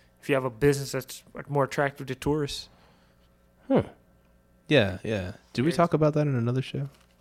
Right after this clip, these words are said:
Speaker 1: I don't know.
Speaker 2: <laughs>
Speaker 1: I don't know. We talked about so much stuff, man.
Speaker 2: We talked about so much stuff. So, um, so work's getting kinda whack for you, right? Yeah, you're on call. Like,
Speaker 1: Yeah.
Speaker 2: how does that
Speaker 1: On call.
Speaker 2: interfere with your, um, your Airbnb and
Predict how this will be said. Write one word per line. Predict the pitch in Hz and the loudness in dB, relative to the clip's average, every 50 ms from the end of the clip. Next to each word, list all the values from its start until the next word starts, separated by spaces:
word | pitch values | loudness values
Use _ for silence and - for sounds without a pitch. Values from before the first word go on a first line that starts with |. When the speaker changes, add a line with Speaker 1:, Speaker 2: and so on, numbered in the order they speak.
| _ _ | _ _
Speaker 1:
I | - 139 | -6 -4
don't | 151 151 | -2 -2
know. | 170 180 | 8 10
Speaker 2:
<laughs> | 202 - - - 185 - - 190 - - 180 - - - - - - - - - | 10 10 10 8 4 4 6 4 4 4 2 0 0 -4 -8 -6 -8 -10 -8 -10
Speaker 1:
I | 123 | -10
don't | 131 139 147 156 | -8 -6 -6 -4
know. | 160 156 | -4 -4
We | 151 147 | -6 -6
talked | - 170 156 151 143 | -6 -6 -6 -4 -4
about | 156 151 147 | -4 -4 -2
so | - 170 165 | -2 -2 -2
much | 160 156 151 | 0 -2 -2
stuff, | - - - 170 165 165 - | -2 2 2 2 2 2 0
man. | 151 147 151 196 170 - - | -2 0 2 2 0 0 -2
Speaker 2:
We | - - | -4 -4
talked | - - 120 120 120 | -2 0 0 0 0
about | 107 113 113 110 110 | -2 -2 -2 -2 -2
so | 113 113 113 | -2 -2 -2
much | 113 110 110 | -2 -2 -4
stuff. | - - - 113 113 110 - - - - - - - | -4 -4 -2 -2 -2 -2 -4 -8 -16 -16 -16 -10 0
So, | - - 151 147 147 147 | 6 8 10 10 10 10
um, | 143 131 123 120 117 110 107 101 95 - _ _ _ _ _ _ _ _ _ _ _ _ _ _ - - - - | 8 6 6 6 4 2 0 -2 -4 -8 _ _ _ _ _ _ _ _ _ _ _ _ _ _ -20 -14 -12 -8
so | - - 120 117 | -2 0 2 4
work's | 120 120 120 - - | 6 6 4 4 0
getting | - 131 113 113 113 110 104 - - _ _ - | -2 -2 0 0 0 -2 -4 -6 -10 _ _ -2
kinda | - 113 107 107 104 | 0 2 2 2 2
whack | 107 107 110 110 - - | 2 2 2 0 -2 -4
for | - 104 | -6 -6
you, | 104 104 101 | -4 -4 -4
right? | 101 101 - | -4 -2 0
Yeah, | - 123 120 | 2 4 4
you're | 113 117 120 | 6 6 6
on | 120 117 113 110 | 6 6 4 2
call. | - - - 123 120 120 120 123 127 123 | 2 4 6 6 8 6 6 4 2 -2
Like, | 135 127 113 107 107 - - - - - | -4 -4 -4 -4 -4 -6 -8 -10 -12 -2
Speaker 1:
Yeah. | - 180 165 160 143 - - - - - - _ - | 4 6 6 6 6 4 -2 -10 -20 -20 -20 _ 2
Speaker 2:
how | - 139 | 4 6
does | 143 139 139 | 8 10 10
that | 135 | 10
Speaker 1:
On | 123 | 10
call. | 127 127 | 8 6
Speaker 2:
interfere | 123 117 135 127 120 117 117 110 | 4 4 2 4 4 4 4 4
with | 107 104 104 | 2 2 0
your, | 104 104 101 101 | 0 2 2 2
um, | 98 98 95 95 92 92 92 - - - - - - - - 107 101 | 0 0 -2 -4 -4 -6 -8 -12 -14 -18 -20 -20 -18 -14 -10 -8 -6
your | - - 110 107 104 | -2 2 2 2 2
Airbnb | 101 107 104 98 101 104 107 104 101 | 2 0 -2 -2 0 0 0 0 0
and | 101 98 95 | -2 -4 -6